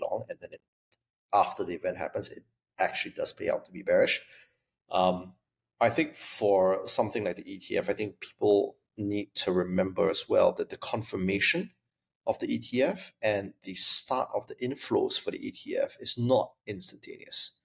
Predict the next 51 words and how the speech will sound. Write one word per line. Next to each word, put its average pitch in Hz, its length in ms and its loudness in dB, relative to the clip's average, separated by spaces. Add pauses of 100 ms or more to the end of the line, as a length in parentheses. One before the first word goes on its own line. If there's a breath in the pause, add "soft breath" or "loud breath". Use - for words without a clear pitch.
(340)
right? 92 260 2
There 104 100 2
may 98 160 0
be 95 160 -2
a 92 60 2
couple 113 340 -2
of 95 160 -2
days 98 380 4
to - 100 -8
even - 240 -10
a 95 40 -10
couple - 260 -8
of 92 140 -6
weeks - 520 0 (260 loud breath)
where 101 200 6
the - 160 4
approval - 720 0
and 98 100 0
the 95 100 -2
launch 104 360 2
of 90 80 2
the 87 60 -4
product, - 560 0 (120)
um, 50 240 -6 (400)
uh, 50 440 2 (540)
uh, 110 40 -6 (100)
between 123 320 0
the, 101 260 2
the 92 160 0
approval 113 380 0
of - 120 -4
the - 80 -6
E 101 60 -6
T - 160 -4
F - 120 0
and 95 100 -6
the 92 80 -2
launch - 240 -6
of - 60 -8
the - 60 -12
product. - 300 -8 (440 loud breath)
So - 420 4 (680)
you 139 160 -2
have 139 140 4
actually 139 260 0
some, 123 320 -4
you 123 100 -4
can 156 300 0
have 117 160 0
some 104 180 -2
time 92 320 -4